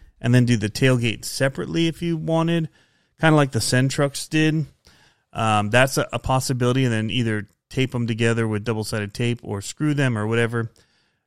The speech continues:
But, um, so there's options with it. But that's the thing with this is there's so many parts that you could potentially make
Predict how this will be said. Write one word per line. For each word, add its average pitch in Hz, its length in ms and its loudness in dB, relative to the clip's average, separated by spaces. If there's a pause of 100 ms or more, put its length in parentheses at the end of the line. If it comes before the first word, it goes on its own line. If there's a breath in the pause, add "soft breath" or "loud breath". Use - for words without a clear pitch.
(260)
But, 107 200 0
um, 104 140 0
so 196 140 0
there's 214 180 6
options 208 460 4
with 110 140 0
it. 101 120 -4
But 160 160 -2
that's 185 300 2
the 202 80 4
thing 202 280 4
with 143 140 2
this 127 260 2
is 131 320 0
there's 156 200 0
so 202 260 -2
many 196 220 2
parts 170 320 0
that 131 80 -4
you 139 120 0
could 175 300 0
potentially 131 720 -2
make 120 460 2